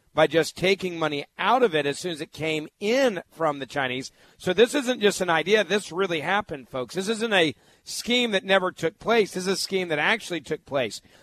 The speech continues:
This is a scheme that actually took place, and money's coming in from the Chinese, and this guy says he's realizing that this is nothing more than buying influence into the United States government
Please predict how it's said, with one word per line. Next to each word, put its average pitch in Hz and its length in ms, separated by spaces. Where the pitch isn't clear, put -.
This 220 160
is 247 120
a - 20
scheme 226 340
that 190 120
actually 240 680
took 214 380
place, 175 520
and 185 220
money's 214 340
coming 220 320
in 202 180
from 190 140
the 180 60
Chinese, 170 640
and 170 180
this 220 220
guy 208 240
says 190 380
he's 165 200
realizing 202 680
that 170 100
this 202 220
is 175 140
nothing 208 340
more 202 200
than 175 280
buying 185 480
influence 180 680
into 156 140
the 156 80
United 175 280
States 170 240
government 175 440